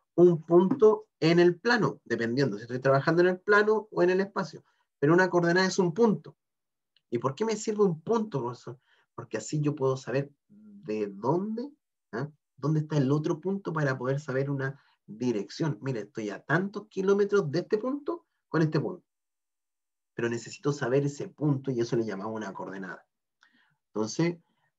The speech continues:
a esa coordenada inicial, esa coordenada inicial, ¿ah?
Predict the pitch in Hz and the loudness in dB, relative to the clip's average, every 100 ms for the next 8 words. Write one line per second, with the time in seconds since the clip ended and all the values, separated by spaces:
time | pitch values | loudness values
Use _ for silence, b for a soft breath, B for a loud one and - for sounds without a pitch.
0 | _ - - - 170 180 180 185 180 185 | _ -10 -8 -2 2 2 4 4 4 4
1 | 196 214 - 113 110 151 - - - _ | 2 0 -2 -2 -2 -2 -2 -4 -10 _
2 | _ _ _ _ _ _ - - 107 113 | _ _ _ _ _ _ -18 -8 -4 -2
3 | 117 120 123 131 160 151 110 107 151 _ | -2 -4 -2 -2 -2 -4 -8 -8 -10 _
4 | _ _ _ _ _ - 101 | _ _ _ _ _ -18 -16